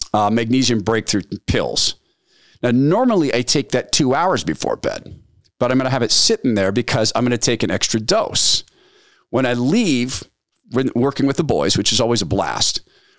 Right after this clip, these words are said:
I'll take three of those as I drive home.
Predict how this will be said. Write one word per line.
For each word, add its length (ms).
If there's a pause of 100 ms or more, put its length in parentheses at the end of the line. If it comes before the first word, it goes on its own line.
(220)
I'll 80
take 340
three 320
of 80
those 420
as 120
I 80
drive 260
home. 400